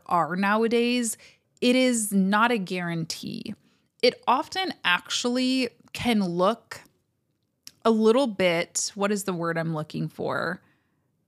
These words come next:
Sometimes actually a little bit amateur. And let me explain. What an actual agency means is that there are multiple different people working there. There are usually multiple different areas of expertise within the agency. Maybe you do,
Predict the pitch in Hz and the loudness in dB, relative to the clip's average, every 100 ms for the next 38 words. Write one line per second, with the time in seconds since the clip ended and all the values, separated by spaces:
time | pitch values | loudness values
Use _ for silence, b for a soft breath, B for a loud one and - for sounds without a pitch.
0 | _ - - 269 349 508 466 359 339 - | _ -6 0 0 0 -2 2 2 2 -2
1 | 311 294 240 254 226 208 180 226 240 - | 0 0 2 2 2 -2 0 2 0 -2
2 | - 73 67 B - 76 92 233 240 262 | -8 -10 -14 B -16 -10 0 4 6 6
3 | 247 - - 170 - - 202 392 466 - | 4 0 -4 -6 -4 -4 2 2 2 2
4 | 180 - - 214 196 - 175 165 190 214 | 0 0 -2 2 2 0 -4 2 4 4
5 | - 202 175 170 175 254 302 - - 196 | 4 0 0 -4 -2 -2 -2 -2 -4 -2
6 | 175 170 - 196 214 190 175 175 180 - | 2 2 0 0 2 2 0 -2 -2 -2
7 | 208 190 190 - 185 175 165 - 247 233 | 2 2 2 -2 -10 -8 -10 -6 -6 0
8 | 220 196 196 214 202 196 190 185 185 - | 0 2 -2 2 4 4 4 4 0 -2
9 | 220 214 208 190 208 208 202 175 175 175 | 2 4 4 2 0 2 0 2 -2 -2
10 | - 185 180 185 180 B B B - 254 | -4 -4 -4 -4 -6 B B B 2 4
11 | 240 226 196 175 170 - 175 170 - 233 | 6 4 4 -2 -2 -6 -6 -6 0 2
12 | 226 - - b _ 202 196 190 202 196 | 2 0 -8 b _ -2 0 -2 -4 -2
13 | 196 190 202 190 180 175 175 175 175 170 | 0 -2 0 -2 -2 -4 -4 -4 0 -2